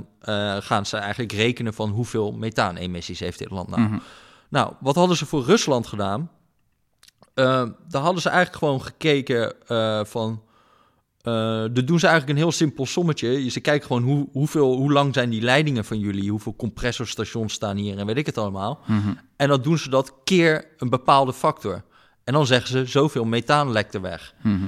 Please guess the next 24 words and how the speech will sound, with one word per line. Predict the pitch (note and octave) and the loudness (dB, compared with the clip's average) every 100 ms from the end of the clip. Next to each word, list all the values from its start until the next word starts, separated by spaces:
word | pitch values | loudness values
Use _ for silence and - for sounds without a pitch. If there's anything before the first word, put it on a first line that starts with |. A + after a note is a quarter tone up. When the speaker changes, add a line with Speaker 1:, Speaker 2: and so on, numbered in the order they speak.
| C3 | -6
Speaker 1:
Dus | - A#2+ | -4 -4
het | - | -2
wordt | D3+ E3+ | 0 2
helemaal | E3+ F3+ | 2 4
niet | D#3+ D#3 | 2 0
geobserveerd | - - B2 B2+ B2+ D#3 C#3+ | -4 -6 -2 0 4 4 2
of | |
zo, | - G#2+ | -4 -4
wordt | A#2+ C3+ | -2 -4
niet | C3+ | -4
gemeten. | - A#2+ B2+ D3 - G2+ F#3+ - | -2 0 2 2 0 -10 -10 -2
Speaker 2:
Mhm. | G2+ G2 B2+ _ | -2 -2 -6 _
Speaker 1:
Ze | - B2 | -10 0
doen | D3 | 0
gewoon | - D3+ C3+ D3+ | 2 0 0 -2
een | C3 | -2
sommetje. | - F3 A2+ - - _ _ - _ _ | 2 2 0 -6 -14 _ _ -20 _ _
Maar | B2 C3 C#3+ - | 4 4 4 2
dan | D3+ E3+ | 2 4
is | D#3 | 4
heel | D#3+ D#3 | 4 2
erg | B2+ | 0
de | C3+ | -4
vraag, | - A2+ A#2 - | -2 0 0 -4